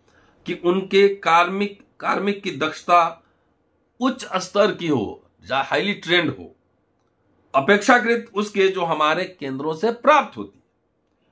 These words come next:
इसमें कोई शक नहीं, शक नहीं कि हमारा प्रशिक्षण युद्ध के दबाव में हुआ था। आठ महीने के भीतर प्रशिक्षण देना, जिसके पूर्व पांच साल लगते थे, पांच साल की ट्रेनिंग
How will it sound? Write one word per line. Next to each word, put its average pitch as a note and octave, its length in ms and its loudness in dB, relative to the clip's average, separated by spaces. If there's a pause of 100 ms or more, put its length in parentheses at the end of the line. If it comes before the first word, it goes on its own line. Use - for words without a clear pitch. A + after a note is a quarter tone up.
(340)
इसमें B3+ 360 4
कोई C#4 280 6
शक D4 220 2
नहीं, F#3+ 220 -2 (100)
शक A3+ 220 4
नहीं G3+ 420 -4 (480)
कि E3+ 80 -8
हमारा G#3 440 4
प्रशिक्षण A3 540 -4
युद्ध F#3+ 280 -4
के B3 160 2
दबाव B3 460 4
में C4 100 2
हुआ C3 260 -2
था। - 220 -20 (1300)
आठ G#3+ 300 6
महीने G3 380 -2
के F#3 120 -6
भीतर F3+ 440 0 (360)
प्रशिक्षण F#3 440 0
देना, C#3 440 -2 (540)
जिसके F3+ 320 0
पूर्व F#3 360 2 (840)
पांच F3 300 2
साल C#3 380 0
लगते B2+ 340 -2
थे, A#2 160 -4
पांच F3 340 0
साल E3+ 240 -2
की E3+ 80 -10
ट्रेनिंग D#3 380 -8